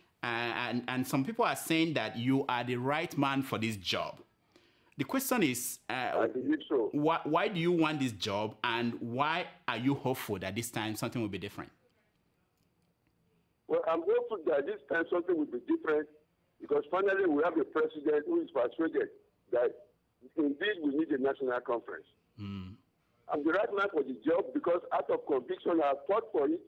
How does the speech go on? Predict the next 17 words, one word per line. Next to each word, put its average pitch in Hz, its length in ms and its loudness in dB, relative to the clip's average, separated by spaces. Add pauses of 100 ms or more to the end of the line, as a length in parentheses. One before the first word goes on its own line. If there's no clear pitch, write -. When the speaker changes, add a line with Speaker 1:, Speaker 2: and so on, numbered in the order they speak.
(220)
Speaker 2:
for 151 100 2
many 359 240 2
years. 151 300 2 (200)
Speaker 1:
Mm. 101 300 -8 (760)
Speaker 2:
I've 135 160 0
advocated 156 720 0
for 147 160 2
it - 100 -2 (120)
both 381 160 2 (500)
inside 170 380 2
the 131 120 -8
Senate 160 300 2 (140)
and 135 180 0
outside 170 500 0
the 143 140 -6
Senate. 160 260 2 (240)
Speaker 1:
Mm. 98 280 -10